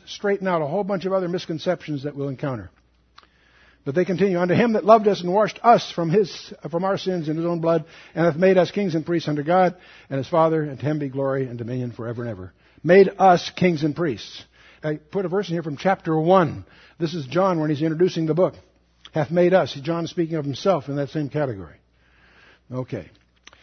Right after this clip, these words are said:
Well, now we get then to the seven seal scroll that he then starts to unseal. We discover the first, with these seals, you break a seal, you open it a little bit, break another seal. When you've broken all seven, you've got the whole scroll available to you.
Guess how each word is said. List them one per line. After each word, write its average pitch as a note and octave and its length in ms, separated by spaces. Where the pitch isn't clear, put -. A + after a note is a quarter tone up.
Well, E3 220
now C4 200
we A3+ 120
get G#3 300
then F3+ 400
to F#3+ 180
the F3 300
seven G3+ 260
seal G3+ 240
scroll F#3 380
that E3+ 120
he F3+ 140
then F#3 240
starts E3 320
to F#3 100
unseal. F3 380
We D#3 80
discover G3 400
the D#3+ 100
first, A3+ 380
with E3+ 120
these E3+ 160
seals, G#3+ 380
you D#3 120
break G3+ 280
a F#3+ 60
seal, G#3+ 280
you F3+ 80
open G#3 240
it G3 40
a - 20
little G3 160
bit, G3+ 140
break F3+ 160
another F#3+ 200
seal. F#3+ 280
When F#3+ 240
you've F#3+ 280
broken G3 340
all F3+ 240
seven, F#3 400
you've E3+ 140
got F3+ 180
the D3+ 60
whole E3+ 200
scroll D3 340
available D3+ 340
to A#2 100
you. E2 120